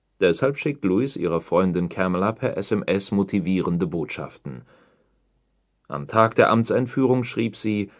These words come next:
"Dies ist der Tag, den der Herr macht. Lasset uns freuen und fröhlich darinnen sein." Psalm einhundertachtzehn, vierundzwanzig. Die Feierlichkeiten sah sie sich wegen der Corona-Restriktionen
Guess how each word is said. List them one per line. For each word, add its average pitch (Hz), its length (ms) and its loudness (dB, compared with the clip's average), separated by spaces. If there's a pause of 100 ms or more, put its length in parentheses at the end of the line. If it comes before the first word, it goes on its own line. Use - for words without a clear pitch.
(840)
"Dies 156 280 2
ist 120 240 0
der 98 120 6
Tag, 131 380 2
den 107 200 2
der 107 180 4
Herr 90 180 0
macht. - 500 -10 (380)
Lasset 104 380 2
uns 110 180 2
freuen 139 480 4
und 123 240 0
fröhlich 82 460 4
darinnen 85 400 0
sein." 78 460 -2 (360)
Psalm 131 360 0
einhundertachtzehn, 92 1040 0 (320)
vierundzwanzig. - 1000 -2 (3000)
Die 123 100 4
Feierlichkeiten 104 960 2
sah 95 220 4
sie 107 120 2
sich 101 320 0
wegen 87 300 0
der 78 100 0
Corona-Restriktionen 113 1400 2